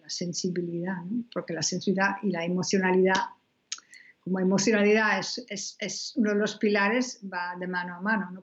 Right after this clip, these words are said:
puedes separarlo. Y tú, como buena profesional, también sabrás que suprimir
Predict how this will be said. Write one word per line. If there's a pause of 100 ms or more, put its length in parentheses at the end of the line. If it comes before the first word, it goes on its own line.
puedes
separarlo. (1300)
Y
tú,
como
buena
profesional,
también
sabrás
que
suprimir